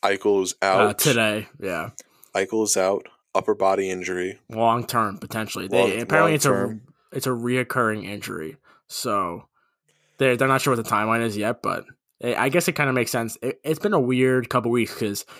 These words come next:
Speaker 2: Kruger said he was injured. Eichel was like, "No, I'm not. Like, what is this guy talking about?" And now he's injured, and I might be out long term. It's like, I mean, it just speaks to the mess, I guess, but
Speaker 1: So grab your tinfoil hats, everyone, because we're entering the conspiracy theory again. What could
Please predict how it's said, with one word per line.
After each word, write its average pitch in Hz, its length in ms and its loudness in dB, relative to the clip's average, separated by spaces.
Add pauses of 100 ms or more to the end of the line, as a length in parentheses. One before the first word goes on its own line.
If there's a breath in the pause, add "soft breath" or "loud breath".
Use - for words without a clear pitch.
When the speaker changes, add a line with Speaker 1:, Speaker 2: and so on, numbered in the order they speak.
Speaker 2:
Kruger 151 300 4
said 143 160 2
he 143 80 4
was 127 120 2
injured. 123 320 2
Eichel 120 200 2
was 117 100 4
like, 107 120 0
"No, 107 160 2
I'm 113 160 2
not. 104 240 4
Like, 95 180 -6
what 113 160 0
is 110 80 -4
this 104 100 -8
guy 110 140 -4
talking 113 320 -2
about?" 110 220 0
And 110 80 -8
now 123 160 0
he's 110 180 -2
injured, 117 320 0
and 107 80 -4
I 113 80 -4
might 113 140 -4
be 107 80 -2
out 92 100 -2
long 110 260 0
term. 107 300 -2
It's - 160 -6
like, - 260 -8 (840 soft breath)
I 131 60 -4
mean, 143 80 4
it 143 40 -2
just 147 140 2
speaks 143 280 2
to 117 240 2
the 101 120 -6
mess, 101 320 -2
I - 80 -8
guess, 87 280 -2
but 73 320 -6 (640 loud breath)
Speaker 1:
So - 200 -4
grab 98 220 2
your 104 80 -2
tinfoil 113 460 2
hats, 101 280 2
everyone, 107 360 -2
because 101 240 -8
we're 90 100 -4
entering 98 380 -4
the 98 80 -10
conspiracy 131 500 0
theory 120 360 4
again. 110 380 0 (560 loud breath)
What 120 400 0
could 139 540 2